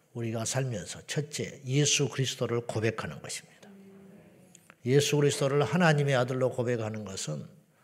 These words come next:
내가 성경 공부를 했기 때문에 고백하는 게 아니고 교회를 오래 다녔기 때문에 고백한 게 아니고 하나님의 은혜입니다. 마태복음 십육 장 십육 절에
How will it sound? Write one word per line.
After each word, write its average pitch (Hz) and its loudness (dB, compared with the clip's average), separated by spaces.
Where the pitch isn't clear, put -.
내가 120 2
성경 165 6
공부를 135 2
했기 143 -6
때문에 113 -6
고백하는 101 -2
게 95 -8
아니고 - -8
교회를 135 2
오래 123 0
다녔기 123 0
때문에 110 -8
고백한 98 -4
게 92 -12
아니고 - -10
하나님의 101 -2
은혜입니다. 101 -4
마태복음 123 -2
십육 131 -4
장 120 0
십육 123 -8
절에 104 -4